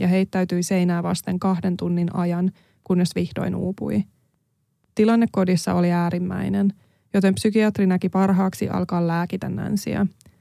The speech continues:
Hän antoi Nancylle reseptin vahvaan rauhoittavaan lääkkeeseen nimeltä Thorazine. Tän lääkkeen vaikutuksen alaisena Nancystä tuli tokkurainen ja hän oli jatkuvasti kuin unen ja valveen rajamailla.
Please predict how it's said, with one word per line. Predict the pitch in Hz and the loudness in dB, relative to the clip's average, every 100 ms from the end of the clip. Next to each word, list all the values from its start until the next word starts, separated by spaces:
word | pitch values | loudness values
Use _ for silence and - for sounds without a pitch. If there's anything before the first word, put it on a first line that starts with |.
| _ _ _ | _ _ _
Hän | 202 196 | 2 4
antoi | 190 196 | 4 4
Nancylle | 196 196 196 190 | 4 4 4 2
reseptin | 185 190 190 - 185 | 2 0 -2 0 2
vahvaan | 196 208 208 190 | 2 2 4 4
rauhoittavaan | 185 185 185 180 180 180 170 | 4 2 2 0 -2 0 0
lääkkeeseen | 170 175 - 185 185 185 175 | 0 -4 -4 -4 -2 -2 0
nimeltä | 175 175 175 175 | 0 -2 -4 -6
Thorazine. | - 190 175 185 220 220 214 - _ _ _ _ _ _ | -2 -2 -2 -4 -6 -4 -4 -4 _ _ _ _ _ _
Tän | 202 202 | 4 6
lääkkeen | 226 226 226 | 4 2 2
vaikutuksen | 196 190 185 180 - 180 | 4 2 2 -2 0 0
alaisena | 175 175 180 180 175 180 190 | 0 0 0 -2 0 0 2
Nancystä | 190 190 202 190 | 4 4 2 0
tuli | 185 180 175 | -2 -2 0
tokkurainen | 202 - 190 185 175 180 180 180 - | 0 0 -2 0 0 0 0 0 -2
ja | 180 | 0
hän | 185 | 2
oli | 180 | 4
jatkuvasti | 196 202 208 185 180 190 - | 4 2 0 -2 -2 -4 -2
kuin | 180 175 196 | -2 0 2
unen | 208 202 190 | 4 4 4
ja | 180 | 2
valveen | 170 170 170 170 | 0 -2 -4 -6
rajamailla. | 104 98 196 190 196 202 | -6 -6 -6 -4 -2 -2